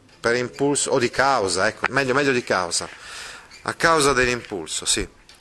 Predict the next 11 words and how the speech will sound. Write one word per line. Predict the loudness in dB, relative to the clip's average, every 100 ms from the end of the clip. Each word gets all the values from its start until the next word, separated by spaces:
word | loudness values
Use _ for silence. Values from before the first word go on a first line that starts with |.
| -4
Quindi | 0 0
impulso | 0 0 2 4 6
è | 6
l'ablativo | 6 4 4 4 2 2 2
di | 2
impulsus, | 0 -4 -4 0 2 2
impulsus | 0 -4 -2 -2 0
della | 0
quarta | 2 0 2 0
declinazione. | 2 -2 -4 -2 -4 -4 -14 -20 -18 -16 -16 -16 -20 -20 -20 -20 -20 -20 -20 -4
Libidinum | 0 4 4 6 6 4 2